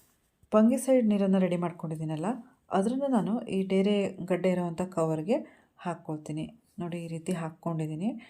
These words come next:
ಒಂದು ಸ್ವಲ್ಪ ಸ್ವಲ್ಪ ಹಾಕ್ಕೊಂಡ್ರೆ ಸಾಕಾಗತ್ತೆ. ಯಾಕಂತಂದ್ರೆ ತುಂಬ ಆಳಕ್ಕೆ ನಾವು ಡೇರೆ ಗಡ್ಡೆಗಳನ್ನ ಹಾಕ್ಕೊಂಡಿರಲ್ಲ, ಸ್ವಲ್ಪ ಮೇಲ್ಗಡೆನೇ ಇರತ್ತೆ. ಅದಕ್ಕೆ ತುಂಬ ಜಾಸ್ತಿ ಹಾಕೋದೇನು ಬೇಕಾಗಲ್ಲ.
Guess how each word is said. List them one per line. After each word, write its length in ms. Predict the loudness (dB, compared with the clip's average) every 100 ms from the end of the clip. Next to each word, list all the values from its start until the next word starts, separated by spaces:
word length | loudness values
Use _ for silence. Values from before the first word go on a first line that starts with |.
| -20 _ -2
ಒಂದು 120 | 0
ಸ್ವಲ್ಪ 280 | 2 4 4
ಸ್ವಲ್ಪ 260 | 4 4 2
ಹಾಕ್ಕೊಂಡ್ರೆ 520 | 0 0 -2 0 2
ಸಾಕಾಗತ್ತೆ. 680 | 2 2 0 -4 -6 -2 0
ಯಾಕಂತಂದ್ರೆ 920 | 0 0 -4 -4 -2 -2 -2 -10 -20 _
ತುಂಬ 380 | 2 4 4 4
ಆಳಕ್ಕೆ 520 | 4 6 4 2 2
ನಾವು 240 | 2 2 0
ಡೇರೆ 320 | 0 2 0
ಗಡ್ಡೆಗಳನ್ನ 480 | -2 -4 -4 -2 -2
ಹಾಕ್ಕೊಂಡಿರಲ್ಲ, 680 | -2 -4 -6 -6 -4 -4 -2 -4 -4 -10 -20 -20 _ _ _ _ _
ಸ್ವಲ್ಪ 280 | -2 -2 2
ಮೇಲ್ಗಡೆನೇ 680 | 2 2 2 0 0 2 2
ಇರತ್ತೆ. 560 | 2 -2 -4 -4 -6 _ _ -2
ಅದಕ್ಕೆ 440 | -2 -2 -4 -4
ತುಂಬ 380 | -6 -2 0 2
ಜಾಸ್ತಿ 380 | 2 0 2 2
ಹಾಕೋದೇನು 460 | 2 0 -2 0
ಬೇಕಾಗಲ್ಲ. 560 | 2 0 0 -2 -2